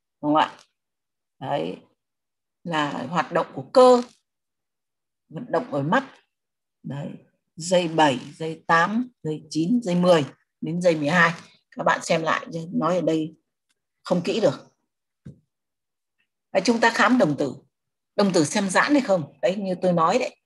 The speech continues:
giãn trong trường hợp ngộ độc atropine, nấm độc, amphetamine.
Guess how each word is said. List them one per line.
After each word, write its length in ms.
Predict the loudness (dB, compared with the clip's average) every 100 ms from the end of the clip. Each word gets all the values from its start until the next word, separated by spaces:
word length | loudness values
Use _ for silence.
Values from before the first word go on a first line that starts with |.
| _ _
giãn 340 | -2 0 0 -2
trong 200 | -2 -2
trường 220 | -6 -4
hợp 140 | -4 -2
ngộ 180 | -2
độc 180 | 0 0 0
atropine, 540 | -4 -2 -4 -2 -4 -6 -10 _ _ _ 0
nấm 280 | 2 6
độc, 140 | 4 2 -4 -20 _
amphetamine. 720 | -2 0 -2 0 2 2 0